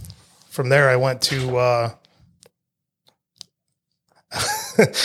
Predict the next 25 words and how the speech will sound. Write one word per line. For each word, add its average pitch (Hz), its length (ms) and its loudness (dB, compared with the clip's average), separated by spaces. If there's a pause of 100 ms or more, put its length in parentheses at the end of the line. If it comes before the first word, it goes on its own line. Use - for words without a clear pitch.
(160)
from 165 180 2
there, 190 160 6
I, 151 400 4
I, 139 60 4
uh, 135 340 4 (160)
was, 135 360 0
uh, 120 280 0 (1080)
helping 170 280 2
out 143 220 2
in 127 140 -4
Rome. 143 400 4 (280)
I - 60 -8
was 117 120 0
helping 120 280 -2
out 120 160 -4
in 107 80 -14
Binghamton. 123 560 -6
I 107 60 -4
was 107 120 -2
helping 120 320 -8
out 107 120 -8
in 117 60 -16
Syracuse 110 760 -4
and 98 120 -8
Buffalo, 107 540 0